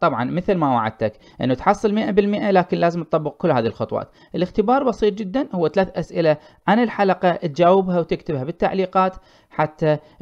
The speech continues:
تكون حققت الهدف، أنه حفظت من أول مرة، ما راح ترجع، آه، تحتاج تراجع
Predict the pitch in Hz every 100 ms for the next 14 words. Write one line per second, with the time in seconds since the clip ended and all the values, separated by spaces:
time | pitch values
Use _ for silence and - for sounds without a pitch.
0 | 139 - 214 226 185 165 156 - 147 143
1 | 131 139 135 151 131 - 247 269 254 240
2 | 214 214 208 208 214 262 269 - 170 175
3 | 190 175 - 175 151 175 - 180 170 160
4 | 165 156 156 147